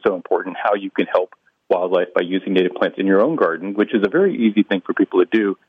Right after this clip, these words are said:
especially when people feel like "I don't really know what I can do. The world seems like a big, scary place,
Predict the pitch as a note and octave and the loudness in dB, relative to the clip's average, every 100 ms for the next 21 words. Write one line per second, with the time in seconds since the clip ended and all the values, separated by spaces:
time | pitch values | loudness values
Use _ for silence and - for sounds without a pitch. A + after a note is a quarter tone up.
0 | - B2 D3+ D3 A#2+ G#2 - G#2 - G2+ | -4 -2 -2 -2 -2 -4 0 -2 2 2
1 | F#2 F2 _ _ - A#2+ E3 D3+ B2+ C3 | 2 -2 _ _ -2 0 0 -2 2 2
2 | A#2 A2+ A#2 A2 - G#2 A2 G#2 G2 A2 | 4 2 2 0 2 4 6 4 2 0
3 | G#2+ A#2 G#2 G2+ F#2 G#2+ - A2 G2 - | 0 -4 -2 -2 -2 -6 -4 -4 -4 -4
4 | - G#2 | -2 -2